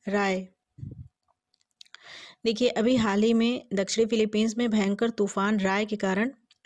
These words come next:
भारी बाढ़ और विनाश की चेतावनी के बीच हजारों लोग प्रभावित हुए हैं। उन्हें दूसरी जगह शरण लेने के लिए भी मजबूर होना पड़ा है। और ये जो, उम, राय नामक तूफान है, ये लगभग एक सौ पचहत्तर किलोमीटर प्रति घंटे की रफ्तार से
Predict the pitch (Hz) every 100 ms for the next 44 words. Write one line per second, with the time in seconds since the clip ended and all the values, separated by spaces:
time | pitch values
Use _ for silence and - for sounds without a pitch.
0 | 214 214 202 226 208 208 220 208 185 190
1 | 208 - 214 196 196 185 208 214 190 214
2 | - _ - - - - _ - 208 214
3 | 233 240 226 220 214 202 226 214 196 202
4 | 233 - _ _ _ - 208 240 214 208
5 | 208 240 208 202 240 - 214 220 247 220
6 | 208 214 214 202 196 262 220 190 208 208
7 | 185 185 190 180 196 202 - _ _ _
8 | _ _ _ _ _ _ _ _ - 202
9 | 202 214 214 208 202 - 190 190 190 185
10 | 190 202 220 214 208 214 - 202 208 214
11 | 208 233 311 _ - 202 202 208 196 226
12 | 233 214 220 240 220 220 202 254 240 208
13 | 196 196 214 214 214 196 190 202 220 202
14 | 190 - 190 185 233 320